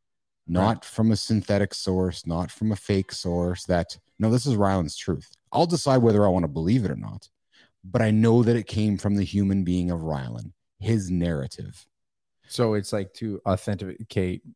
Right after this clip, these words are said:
Speaker 2: where the information is coming from.
Speaker 1: Sorry, say that again.
Speaker 2: So it's to authenticate where the information comes from. That's what fundamentally what, what that, that platform would do.
Speaker 1: Yeah, I don't know what happened to your audio here.
Speaker 2: All right.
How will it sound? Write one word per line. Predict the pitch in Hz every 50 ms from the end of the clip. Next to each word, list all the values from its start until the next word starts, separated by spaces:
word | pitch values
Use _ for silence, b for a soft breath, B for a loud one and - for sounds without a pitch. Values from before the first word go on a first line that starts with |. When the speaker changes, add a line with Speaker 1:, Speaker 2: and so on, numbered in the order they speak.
| - -
Speaker 2:
where | 104 104 98 95
the | 92 92
information | 90 82 95 85 87 85 87 82 80
is | 82 -
coming | - 90 82 - -
from. | - - - 120 - _ _ _ _ _ _ _ _ _ _ _ _ _ _ _ _ _
Speaker 1:
Sorry, | - - 92 -
say | - 95
that | 92 85
again. | 85 87 113 - _ _
Speaker 2:
So | - - 135 120
it's | 110 101 - -
to | 120 104
authenticate | 95 - 104 95 90 104 92 - 95 80
where | 82 95
the | 95 87
information | 87 85 - 87 85 87 87 80 76 -
comes | - - 82 78 -
from. | - - 67 - - _ _ _ _ _ _ _ _ _ _ _ _ -
That's | 117 98 90 85 - -
what | 90 85 - _ _ _ _ _ _ _ _ _ _ _ _ _ _ _ _ _ _ _ _ _ _ _ _ _ _ _ _ _
fundamentally | - - 117 104 98 92 95 90 - 92 87 87 87
what, | 82 85 90 - - -
what | 101 95 78 -
that, | 87 87 - _ _ _ -
that | 95 90 - - -
platform | - - - - - 87 82 80
would | 80 -
do. | - - - 90 - _ _ _ _ _ _ _ _ _ _ _ _ _ _ -
Speaker 1:
Yeah, | 85 82 71 65
I | 69
don't | 73
know | 76 73
what | 71
happened | 73 71 71 71 69
to | 67
your | 67 65 73
audio | 78 82 69 62 -
here. | - 65 60 - - _ _ _ -
Speaker 2:
All | -
right. | - -